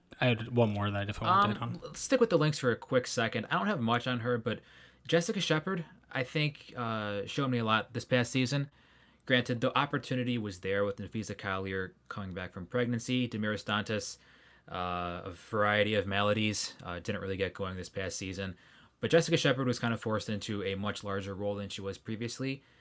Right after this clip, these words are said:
Speaker 2: And I think she performed very well relative to expectations. Um, how much winning back-, basketball she contributed to is,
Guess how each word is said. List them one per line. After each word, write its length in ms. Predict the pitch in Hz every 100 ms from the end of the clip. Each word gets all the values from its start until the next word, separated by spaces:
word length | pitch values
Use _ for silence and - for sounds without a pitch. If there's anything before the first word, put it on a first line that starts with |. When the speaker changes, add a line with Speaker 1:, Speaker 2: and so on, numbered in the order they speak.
| _ -
Speaker 2:
And 100 | 143
I 60 |
think 160 | 185 247
she 100 | -
performed 380 | 214 175 175 127
very 160 | 127
well 320 | 123 151 - - _ _
relative 440 | 110 104 101 104 92
to 100 | 92
expectations. 800 | - 95 - 104 98 90 85 - 95
Um, 340 | 98 101 95 - _ _ _ _ -
how 120 | 139
much 160 | 185
winning 240 | 147 180 139
back-, 400 | 143 143 147 123
basketball 460 | 135 135 139 139
she 160 | 123 123
contributed 480 | 113 123 120 127 123
to 160 | 139 127
is, 160 | 95